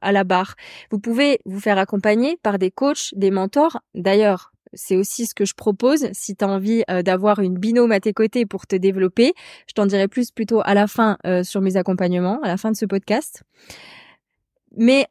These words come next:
euh, si vous ne vous faites pas accompagner, vous êtes seulement, euh, vous êtes souvent, euh, solo, solopreneur, à moins d'avoir une équipe. Donc,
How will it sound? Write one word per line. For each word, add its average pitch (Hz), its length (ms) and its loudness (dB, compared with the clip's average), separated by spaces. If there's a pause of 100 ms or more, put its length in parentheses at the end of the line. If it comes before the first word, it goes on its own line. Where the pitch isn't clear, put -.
euh, 202 240 4
si 254 200 -4
vous 277 100 0
ne 277 60 0
vous 262 80 -2
faites 254 200 -4
pas 254 140 -2
accompagner, 233 580 0
vous 240 200 -2
êtes 214 100 -2
seulement, 247 540 0
euh, 202 260 2
vous 202 180 -2
êtes 202 100 -2
souvent, 262 440 -2
euh, 202 300 2
solo, 247 480 -2
solopreneur, 208 720 -2 (160)
à 185 80 -4
moins 196 160 2
d'avoir 208 240 2
une 196 100 2
équipe. - 320 -10 (1120)
Donc, 247 420 0